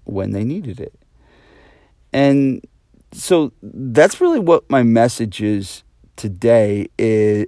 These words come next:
is realizing that you're the problem. If your business is struggling, most likely you're the problem, but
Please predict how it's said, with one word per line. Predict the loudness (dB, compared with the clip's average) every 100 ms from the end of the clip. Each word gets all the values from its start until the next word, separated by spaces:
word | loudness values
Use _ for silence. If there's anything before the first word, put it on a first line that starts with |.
| -4
is | -6 -2 -2 -2 -6
realizing | -4 0 4 6 4 2 -2 -2
that | 0 0 0
you're | -4 0 2
the | 2
problem. | 0 2 4 4 2 -2
If | -2 0
your | 2
business | 2 2 -2 -6
is | -6
struggling, | 2 2 2 0 2
most | 2 4
likely | 2 2 -2
you're | -4 -2 -2
the | -4
problem, | -2 0 2 0 -6 -10 -20 -20 -20 -20 -20 -20 -8
but | 2 6 6